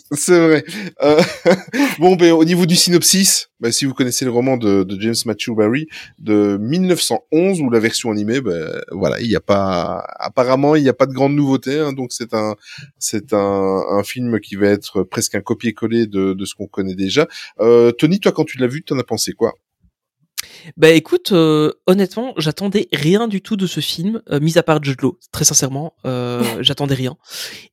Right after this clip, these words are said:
Speaker 2: Et j'ai vu la bande-annonce, ça me botte bien, en fait. Euh,
Speaker 1: Mmh.
Speaker 2: ça a l'air pas mal. Peut-être que, pff, comme ils vont le sortir sur Disney Plus, il y aura peut-être un peu moins de budget sur le film. Euh, c'est ce qui me fait un peu peur, honnêtement.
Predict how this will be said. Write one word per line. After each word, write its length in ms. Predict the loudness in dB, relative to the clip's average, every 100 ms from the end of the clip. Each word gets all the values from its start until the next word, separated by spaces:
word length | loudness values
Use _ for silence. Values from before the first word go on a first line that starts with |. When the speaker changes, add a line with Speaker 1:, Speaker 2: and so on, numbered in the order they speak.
| 2
Speaker 2:
Et 220 | 4 4
j'ai 140 | 0 2
vu 100 | 2
la 100 | 2
bande-annonce, 420 | 2 0 0 -2
ça 160 | -2
me 120 | -2 0
botte 260 | 2 0
bien, 220 | 0 -2
en 100 | -2
fait. 320 | -4 -12 -12 -14 _ -2
Euh, 1080 | 0 2 0 -4 -6 -6 -4 -4 -4 -4 -4
Speaker 1:
Mmh. 220 | -6 -8
Speaker 2:
ça 280 | -4 -2 2
a 20 |
l'air 140 | 0 0
pas 160 | -2
mal. 260 | 0 0 -4 -10 -20 -20 -20 -20 _ -2
Peut-être 360 | 0 2 0 0
que, 520 | -2 0 2 0 0
pff, 340 | -2 -8 -16 -18 -6
comme 160 | 2 2
ils 120 | 2
vont 80 | 0
le 40 |
sortir 320 | -2 -4 -6 -4
sur 140 | -4
Disney 280 | -4 0 0
Plus, 160 | 0 -2
il 80 |
y 20 | -2
aura 80 | -2
peut-être 180 | -4
un 40 | -6
peu 140 | -2
moins 160 | 0 0
de 40 |
budget 280 | -2 0 0
sur 160 | -2 -4
le 80 |
film. 440 | -6 -6 -6 -4 -4
Euh, 340 | -6 -6 -6
c'est 160 | -8 -12
ce 40 |
qui 80 | -10
me 40 | -2
fait 80 | -2
un 80 |
peu 140 | 0 -4
peur, 340 | -4 -4 -6 -10
honnêtement. 460 | -6 -6 -4 -6